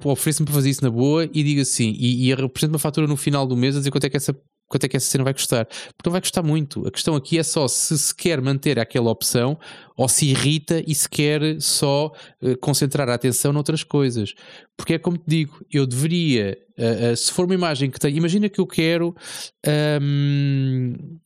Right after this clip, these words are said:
um exemplo prático. Eu quero pôr um tablet numa parede aqui em casa para mostrar a minha, a minha página web do meu Home Assistant, do meu dashboard do Home Assistant.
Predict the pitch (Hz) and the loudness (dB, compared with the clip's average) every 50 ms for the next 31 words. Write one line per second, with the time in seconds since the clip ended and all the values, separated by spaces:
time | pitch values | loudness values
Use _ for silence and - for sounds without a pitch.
0 | _ _ - 156 156 214 208 190 170 139 139 123 104 101 - 98 - - - - | _ _ -2 -2 0 0 0 -2 -2 -2 0 -2 -2 -2 -4 -8 -10 -10 -4 -2
1 | 147 147 143 190 185 180 - - 147 135 135 127 120 - 147 151 156 165 160 165 | -2 0 0 0 -2 0 0 0 0 2 0 0 0 0 0 0 0 0 -2 -2
2 | - 147 147 151 139 - - 135 123 120 107 110 110 - 127 117 117 113 - 127 | 0 0 2 2 0 0 0 0 2 2 2 0 -2 0 0 0 0 0 -2 -2
3 | 127 135 143 143 139 160 160 160 - - - - - _ _ - 135 131 131 135 | 0 0 -2 -2 -2 -2 -4 -4 -6 -12 -20 -20 -20 _ _ -4 -2 -2 0 -2
4 | - - - 151 147 135 127 127 127 127 123 120 120 110 117 117 123 131 - - | -2 -2 -2 0 0 0 0 0 2 2 2 2 2 0 0 0 0 0 0 0
5 | 127 120 110 101 117 117 113 113 120 127 135 143 147 147 - - - 139 117 123 | 0 -2 0 0 0 0 2 2 2 2 2 0 -2 -4 -8 -12 -10 -4 -2 0
6 | 123 127 131 131 139 143 135 135 127 - - 113 98 - - - 95 95 - - | 2 2 2 2 2 2 2 0 0 0 0 0 0 0 -2 -4 -4 -6 -6 -8
7 | - - _ _ _ _ _ - 110 113 113 120 127 127 120 123 120 - - - | -12 -14 _ _ _ _ _ -6 -2 2 2 4 2 2 2 0 0 -2 -2 -2
8 | - 117 127 131 127 123 123 131 131 123 123 - - - 107 92 - - 98 92 | 0 0 0 0 0 0 2 2 2 2 0 0 0 0 0 0 -2 -2 -4 -6
9 | 95 - - | -6 -8 -12